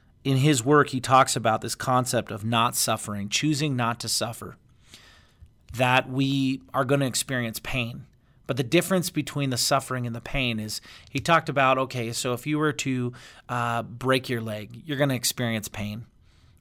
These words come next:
And pain is, "My leg hurts." Suffering is, "Why me?" The same thing goes in any area of our life. Pain is, "This situation is painful." Suffering is, "Why is this happening to me?"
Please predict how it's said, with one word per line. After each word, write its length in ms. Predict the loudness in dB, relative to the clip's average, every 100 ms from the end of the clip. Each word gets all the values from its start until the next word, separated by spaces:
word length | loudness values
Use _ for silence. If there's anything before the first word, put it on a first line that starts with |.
| _ -4
And 160 | -4
pain 280 | 0 2 4
is, 200 | 2 -2 -10
"My 160 | -4 4
leg 260 | 4 4
hurts." 460 | 2 -4 -4 -6 -8 -12 -20 -20
Suffering 600 | -4 4 6 6 2 2
is, 240 | 0 -2 -6 _
"Why 440 | -8 -2 0 2 2
me?" 360 | 0 -2 -8 0
The 100 | 4
same 300 | 6 4 4
thing 260 | 2 2
goes 440 | 4 4 4 2 -2
in 260 | -2 -4
any 360 | -2 0 0 -2
area 300 | -4 -2 -2
of 120 | 0
our 100 | 0
life. 560 | 4 4 4 -4 -14 -16 -20 -16 2
Pain 340 | 4 6 4
is, 380 | 2 0 -2 -4 -4
"This 220 | 0 2
situation 840 | 2 0 0 2 2 2 0 -2 -4
is 200 | -8 -4
painful." 540 | 0 2 0 -6 -12 -20 _ _ _
Suffering 560 | 2 4 4 2 0 0
is, 240 | -2 -6 -14 -6
"Why 260 | 6 8 8
is 120 | 6
this 180 | 2 2
happening 440 | 4 2 0 -4
to 60 | -6
me?" 240 | -8 -12